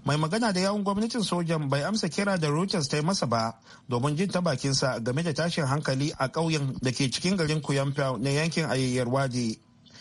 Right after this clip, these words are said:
Reuters bata iya tabbatar adadin mutane da suka mutu a cikin wannan rikicin ba.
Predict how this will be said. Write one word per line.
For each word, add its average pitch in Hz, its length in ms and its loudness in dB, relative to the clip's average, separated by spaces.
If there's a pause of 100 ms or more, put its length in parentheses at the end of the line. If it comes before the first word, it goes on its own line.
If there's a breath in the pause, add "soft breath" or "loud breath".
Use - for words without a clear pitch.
(400 loud breath)
Reuters 170 460 0
bata 156 240 -2
iya 208 240 0
tabbatar 175 400 -2
adadin 170 400 0
mutane 165 460 0
da 143 100 0
suka - 180 -2
mutu 185 340 0
a 123 100 0
cikin - 200 -4
wannan 165 280 2
rikicin 120 400 -2
ba. 98 260 0